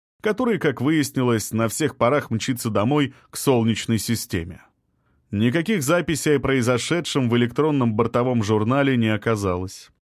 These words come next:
Мстительные олимпийцы умудрились стереть всё из памяти Олафа, все свидетельства контакта. Комиссия Союза изыскателей посчитала экипаж Варшавского самовольно прекратившим экспедицию. Их рассказ объявили смехотворной выдумкой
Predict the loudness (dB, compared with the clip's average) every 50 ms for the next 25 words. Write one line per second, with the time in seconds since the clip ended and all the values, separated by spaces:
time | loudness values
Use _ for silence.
0 | _ _ _ -2 -2 -2 -2 0 -2 -2 0 0 0 2 2 2 2 2 0 0
1 | -2 -2 -4 -4 -4 -2 0 0 0 0 0 -2 -2 -2 -2 -2 -2 -2 -4 -4
2 | -4 -2 0 0 0 -2 -4 -8 -10 -6 -4 -2 -2 0 -2 -2 -4 -2 -2 0
3 | 0 0 -2 -2 -2 -4 -2 0 0 0 0 -2 -2 -4 -4 -4 -4 -6 -8 -12
4 | _ -12 -6 -4 -4 -4 -2 -4 -2 -2 -2 -4 -4 -6 -10 -8 -8 -10 -6 -4
5 | -4 -4 -2 -2 -4 -4 -4 -6 -10 -12 -12 -12 -14 -18 _ _ _ _ _ _
6 | _ 0 0 0 2 0 -2 -2 -2 -2 0 0 0 -2 -2 -2 0 0 0 0
7 | 2 2 2 0 -2 -4 -4 -4 -4 -2 -2 0 0 0 0 0 -2 -4 -2 -4
8 | -4 -2 0 0 2 2 2 2 2 0 -2 -4 -2 -2 -2 -2 0 0 0 0
9 | 0 -2 -4 -4 -4 -4 -6 -6 -4 0 0 0 0 -2 -2 -2 0 0 2 2
10 | 0 0 2 2 2 2 0 0 -2 -2 -2 0 0 0 0 0 -2 -4 -4 -2
11 | -2 -2 -2 -2 -4 -4 -2 0 0 -2 -2 -2 -4 -8 -8 -8 -10 -12 -18 _
12 | _ _ _ _ _ _ -4 -4 -2 0 0 0 0 0 -2 -4 -2 0 0 0
13 | 0 0 0 2 2 2 2 0 0 0 0 -2 -2 0 -2 -2 -2 0 0 0
14 | 2 2 0 0 0 0 -2 -2 -2 -2 -2 0 0 0 0 -2 -4